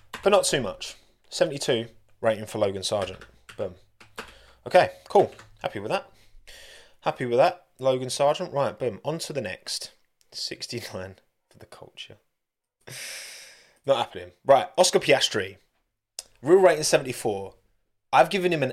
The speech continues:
eighty. I think given the quality of performance he's put in so far relative to Lando, how close he's been to Lando, and how Lando, why am I saying Lando? Weird.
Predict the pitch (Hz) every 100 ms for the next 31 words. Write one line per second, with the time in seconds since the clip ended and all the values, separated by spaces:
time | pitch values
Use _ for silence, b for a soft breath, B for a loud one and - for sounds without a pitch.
0 | - 139 147 - 92 90 _ _ _ _
1 | _ _ _ _ _ _ _ - - 131
2 | 143 135 110 151 147 160 175 190 _ _
3 | - - - 160 170 160 139 156 135 123
4 | 113 147 120 120 131 117 110 107 104 123
5 | 156 - 156 147 135 120 101 110 - 131
6 | - 139 143 131 131 120 107 98 92 B
7 | B - 107 120 117 - _ 123 160 151
8 | 107 95 98 - 135 185 208 202 180 165
9 | 147 101 110 98 95